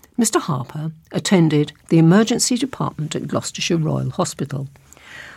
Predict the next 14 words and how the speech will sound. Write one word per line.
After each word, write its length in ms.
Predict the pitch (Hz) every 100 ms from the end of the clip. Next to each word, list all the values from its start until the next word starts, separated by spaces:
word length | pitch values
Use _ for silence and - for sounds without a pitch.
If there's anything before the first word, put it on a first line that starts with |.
| _
where 160 | 190
it 80 | 196
was 160 | 202 208
recorded 520 | 220 - 247 240 240 - _ _ -
that 140 | 214
he 100 | 220
was 160 | 214 160
very 420 | 147 175 180 -
anxious, 600 | 156 151 - - - - _ _
distressed, 720 | 175 - - 202 208 - - _ _ _
and 160 | 196 180
voicing 540 | 190 190 - 202 196
ongoing 640 | 190 220 240 214 214 214
thoughts 480 | 202 - 139 - -